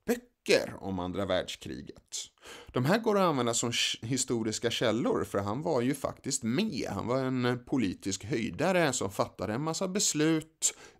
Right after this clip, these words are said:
under andra världskriget. Så det här är en form av historiska källor som Churchill har skrivit. Eh, men ska vi använda de här som historisk källa,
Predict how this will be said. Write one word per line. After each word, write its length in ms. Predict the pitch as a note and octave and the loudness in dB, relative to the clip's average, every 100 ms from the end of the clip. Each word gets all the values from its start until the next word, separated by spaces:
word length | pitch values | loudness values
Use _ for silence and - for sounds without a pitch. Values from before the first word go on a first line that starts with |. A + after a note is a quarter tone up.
| - | -2
under 400 | A2+ G2+ A#2+ F3+ | 0 2 2 2
andra 280 | F#3+ F3 C#3+ | 2 2 2
världskriget. 880 | C#3 G#2 - - - - F2+ - - | 4 2 0 -6 -8 -10 -10 -10 -6
Så 120 | - | -4
det 100 | B2 | -4
här 260 | A#2 G#2+ - | -4 -4 -4
är 80 | F#3 | -4
en 160 | C3 | -4
form 260 | B2+ A2 G2+ | -4 -6 -4
av 80 | G2 | -4
historiska 680 | A#2 - G2 D#2 F2+ - - | -2 -2 -4 -4 -6 -6 -6
källor 920 | - D3 C#3+ G2+ D3+ G#3 B2 B2 - - - - - | -2 0 2 4 6 6 6 2 -4 -16 -20 -18 -6
som 380 | - G2 F#2 | -2 0 0
Churchill 560 | F#2 F2+ C2 - E2+ C#2+ | -2 -2 -2 -4 -4 -4
har 140 | F#2+ | -4
skrivit. 880 | - - F#2+ - - - _ - - - _ _ _ _ _ _ _ _ _ - - - - - | -4 -2 -2 -4 -8 -16 _ -4 -4 -4 _ _ _ _ _ _ _ _ _ -16 -14 -16 -6 2
Eh, 120 | D3 - | 2 2
men 120 | E3 | 2
ska 160 | - | 2
vi 80 | G3 | 2
använda 720 | - A#3 D#3+ C3 B3 D4 C#4 | 4 4 4 4 4 2 2
de 160 | B3+ D3+ | 2 2
här 380 | F#2+ F#2+ F2+ - | 2 2 0 0
som 480 | - - F2+ D#2+ - | 0 2 0 -2 -6
historisk 520 | G2+ G#2 F#2+ F2 F#2+ | -6 -2 0 0 -2
källa, 500 | - F#3+ F3+ F3 A#3+ | -2 0 4 4 4